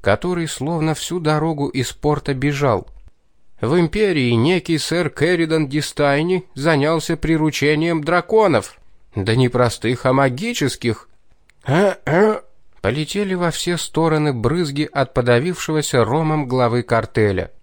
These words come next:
а финансист потерянным голосом произнёс: «А за два оставшихся дня мы никак не успеем перевести ему деньги». Конец книги.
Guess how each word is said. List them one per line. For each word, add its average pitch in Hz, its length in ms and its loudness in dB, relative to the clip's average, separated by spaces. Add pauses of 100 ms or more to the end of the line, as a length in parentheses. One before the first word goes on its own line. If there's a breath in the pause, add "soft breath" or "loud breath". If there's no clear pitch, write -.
а 110 160 2
финансист 110 840 -2
потерянным 165 720 0
голосом 113 500 2
произнёс: 92 760 -2 (560)
«А 127 140 0
за 117 160 4
два 131 260 0
оставшихся 120 720 0
дня 123 460 -2
мы 123 200 2
никак 131 380 0
не 147 140 2
успеем 135 580 -2
перевести 123 560 -4
ему 131 240 0
деньги». 117 580 -2 (1400)
Конец 131 460 -2
книги. 98 540 0